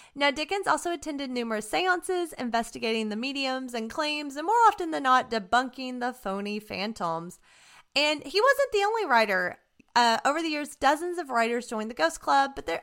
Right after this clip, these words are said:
also had lecturers that joined, doctors, barristers, members of the police force,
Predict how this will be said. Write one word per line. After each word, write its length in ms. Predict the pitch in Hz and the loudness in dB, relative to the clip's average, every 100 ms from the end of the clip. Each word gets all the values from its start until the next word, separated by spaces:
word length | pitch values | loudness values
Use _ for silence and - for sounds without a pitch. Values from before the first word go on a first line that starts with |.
| - | 2
also 340 | 403 453 415 | 2 2 -4
had 340 | 285 262 233 214 | 0 0 0 0
lecturers 680 | 262 320 - 320 302 302 | -2 -4 -8 -8 -6 -6
that 180 | 302 302 | -8 -10
joined, 460 | 311 294 294 294 269 | -6 -8 -6 -8 -2
doctors, 680 | 302 311 - 320 302 302 - _ _ _ _ | 0 0 -4 -6 -6 -8 -12 _ _ _ _
barristers, 800 | 285 277 294 - 269 269 262 240 | 0 0 0 -6 -6 -4 -4 -6
members 340 | 208 208 202 | -8 -8 -10
of 100 | 202 190 | -10 -12
the 80 | |
police 280 | 208 294 302 | -10 -10 -10
force, 420 | - 254 254 262 | -10 -6 -6 -6